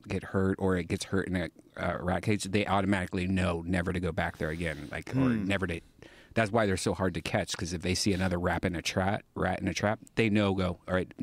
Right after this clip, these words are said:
Speaker 1: don't touch that silver thing," you know?
Speaker 2: Hmm. Yeah, it makes sense.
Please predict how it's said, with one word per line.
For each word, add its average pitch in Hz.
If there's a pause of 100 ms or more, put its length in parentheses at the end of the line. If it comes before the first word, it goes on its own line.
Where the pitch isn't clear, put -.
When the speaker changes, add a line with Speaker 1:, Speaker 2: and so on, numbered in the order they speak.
Speaker 1:
don't 101
touch 104
that 87
silver 95
thing," 76 (100)
you 90
know? 127
Speaker 2:
Hmm. 117 (460)
Yeah, 127
it -
makes 117
sense. 117